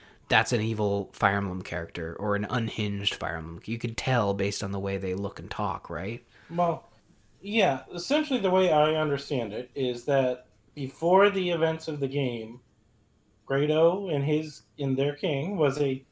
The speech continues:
Speaker 2: nice, peaceful king, you know, a good man, friends with Renee and all that. And these, the three generals, uh, Dusil, Selena, and Glenn, were the generals of Grado at that time, while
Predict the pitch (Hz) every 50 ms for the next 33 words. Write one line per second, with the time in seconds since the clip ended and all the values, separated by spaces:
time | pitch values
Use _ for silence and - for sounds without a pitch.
0 | _ - 131 131 135 131 151 - - - - - _ _ - 139 135 131 - -
1 | 160 165 165 - 156 143 135 131 135 147 160 165 _ _ _ _ _ _ _ _
2 | _ _ _ - 135 135 131 127 127 135 135 135 123 - - - 139 139 143 143
3 | 147 135 131 131 123 120 120 131 151 156 - _ _ _ _ _ _ _ _ _
4 | _ _ _ _ _ _ _ _ _ - - 143 139 143 139 131 147 147 - 160
5 | 151 151 143 139 143 151 151 139 131 135 151 151 147 127 117 113 113 113 - -
6 | - _ _ _ _ _ _ _ _ _ - 135 131 127 127 127 123 120 123 135
7 | 143 165 160 143 135 - - - _ 143 131 120 - - 170 170 156 147 156 156
8 | 147 135 127 127 135 147 160 160 - 143 131 127 123 120 - - 139 156 151 -
9 | 160 156 156 151 147 - - 143 143 143 143 147 151 151 147 139 131 131 135 131
10 | 127 127 127 127 127 127 123 - - _ _ _ _ _ _ _ _ _ _ _
11 | - 135 151 170 160 127 117 120 135 156 180 _ _ _ _ _ _ _ _ 131
12 | 131 131 131 131 135 135 131 135 131 131 139 139 135 135 131 139 151 151 143 139
13 | 131 127 - - 135 139 139 135 139 143 139 135 127 135 - - 135 131 131 -
14 | - 175 175 160 131 127 135 147 151 143 127 120 120 120 117 123 123